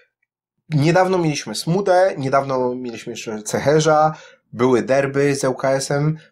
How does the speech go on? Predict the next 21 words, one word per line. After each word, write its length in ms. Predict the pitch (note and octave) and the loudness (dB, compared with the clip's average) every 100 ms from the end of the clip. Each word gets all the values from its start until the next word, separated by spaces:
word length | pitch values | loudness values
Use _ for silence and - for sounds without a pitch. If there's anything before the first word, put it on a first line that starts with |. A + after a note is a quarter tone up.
| _ | _
tym 200 | C#3 C3+ | 0 2
L 120 | G#2 | 0
K 120 | G2 | 0
S-em, 320 | G#2 G2+ A#2+ A2+ | -2 0 -4 -6
tym 300 | A#2 A2 A2+ | -10 -10 -4
najważniejszym, 720 | A#2 A#2 A#2+ B2 A2+ - G#2+ | -2 2 0 0 -2 -4 -4
nie 140 | A#2 | -2
L 320 | G#2+ G#2+ A2 G2+ | -2 -4 -8 -4
K 60 | |
S-em 260 | G#2 - G2+ | -4 -4 0
Łomża. 460 | A2 B2+ C3 C#3 C#3+ - - - _ _ _ _ C#3 B2 C3+ | 2 2 2 0 -2 -10 -20 -20 _ _ _ _ -18 -14 -2
Różnie 380 | C#3 F#3 F3+ F3+ | 2 4 2 0
to 100 | E3 | 0
wyglądało, 880 | D3+ D#3 C#3 A2+ G#2+ B2+ D#3+ D#3 C#3 A#2+ _ | 0 -2 2 2 4 2 2 0 -8 -20 _
bardzo 300 | C3+ D3 D3 | 2 2 -2
często 280 | - C#3 C#3+ | -6 -6 -6
dochodziło 640 | C3 B2 A#2+ C3 B2+ B2+ | -6 -6 -6 -2 2 2
do 360 | B2 B2 A#2+ A#2 | 2 4 4 2
momentów, 440 | A#2+ B2 B2+ C3 | 2 0 0 -4
kiedy 300 | - B2+ B2 | -6 0 0
piłkarze 800 | A#2+ - B2 C3 A#2+ A#2 B2 A#2+ | 0 -2 -2 2 2 4 2 2